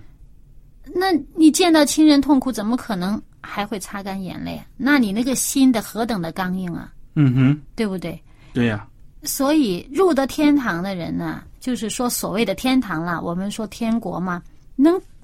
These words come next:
Speaker 1: 能与上帝同国的人，那心都是上帝那样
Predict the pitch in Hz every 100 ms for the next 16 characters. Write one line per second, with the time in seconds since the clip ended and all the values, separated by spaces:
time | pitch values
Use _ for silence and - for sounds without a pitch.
0 | - 294 359 381 233 - 370 302 302 -
1 | - 202 262 262 180 196 170 151 151 -
2 | - 254 247 - - 254 254 240 233 226
3 | - 170 165 - - 254 208 202 185 170
4 | 156